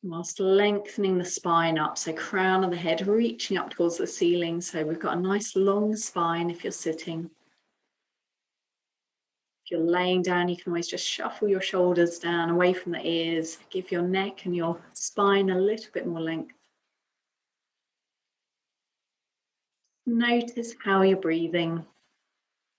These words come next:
Not necessarily gonna control our breath during this practice. Yin is a lot more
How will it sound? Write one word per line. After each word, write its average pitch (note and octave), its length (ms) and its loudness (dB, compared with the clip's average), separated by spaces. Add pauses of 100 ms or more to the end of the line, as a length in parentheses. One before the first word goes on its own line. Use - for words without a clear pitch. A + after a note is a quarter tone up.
(960)
Not G#3 220 0
necessarily G3 480 2
gonna F#3 200 0
control A#3+ 680 2
our A3 320 2 (340)
breath A3 400 0
during G#3 300 2
this G3+ 160 2
practice. - 840 -6
Yin G3 240 2
is F#3+ 200 0
a G3 40 0
lot F#3+ 240 0
more F3 340 4